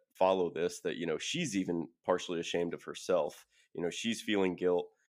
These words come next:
Um, she's looking at herself in the mirror in her bra and underwear. Uh,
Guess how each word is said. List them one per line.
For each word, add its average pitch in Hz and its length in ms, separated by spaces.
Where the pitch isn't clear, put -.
Um, 82 440
she's 98 240
looking 104 240
at 85 80
herself 82 320
in 82 80
the 80 60
mirror 117 460
in 87 140
her 80 360
bra 80 220
and 78 100
underwear. 95 640
Uh, 80 260